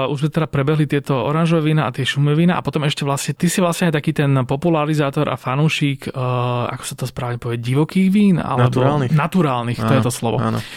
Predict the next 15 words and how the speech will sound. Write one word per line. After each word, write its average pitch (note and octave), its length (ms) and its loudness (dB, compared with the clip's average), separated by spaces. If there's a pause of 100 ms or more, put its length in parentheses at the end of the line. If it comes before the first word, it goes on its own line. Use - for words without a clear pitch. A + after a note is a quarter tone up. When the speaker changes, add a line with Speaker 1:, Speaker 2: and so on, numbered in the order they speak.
(300)
Speaker 1:
Ja - 160 0
na G#3 80 0
Slovensku F#3+ 480 0
poznám, F3+ 400 2
eh, E3+ 80 2 (260)
vinárstvo E3 380 0
Slobodné, C#3 560 0
ktoré C#3+ 240 -2
vlastne C3 360 4 (120)
Speaker 2:
Mhm. - 160 -8
Speaker 1:
aj C#3+ 140 -2
teda D3 160 -2
väčšina D3 280 2
ľudí C#3+ 220 2
pravdepodobne C#3+ 720 0